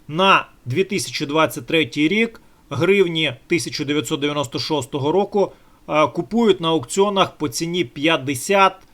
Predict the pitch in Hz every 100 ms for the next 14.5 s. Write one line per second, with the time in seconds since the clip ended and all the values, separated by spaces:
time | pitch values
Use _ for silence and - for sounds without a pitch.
0 | _ - - 135 127 147 190 180 175 151
1 | 120 127 160 - - 165 156 123 151 185
2 | 143 123 147 151 123 123 110 147 143 -
3 | 131 131 127 123 - - _ - - 180
4 | 180 175 160 123 - 135 156 143 120 113
5 | - _ 214 208 196 185 175 - 165 156
6 | 175 165 - - - - 147 151 123 135
7 | 147 180 147 139 131 139 - 165 135 135
8 | 147 - 120 139 143 170 175 175 135 131
9 | 135 131 120 - _ _ - 139 151 151
10 | 131 110 110 _ _ 208 196 131 170 175
11 | - 160 131 139 - 123 147 143 120 117
12 | - - 110 147 170 - 135 139 139 131
13 | 123 - 123 135 135 123 113 127 - -
14 | 147 120 - -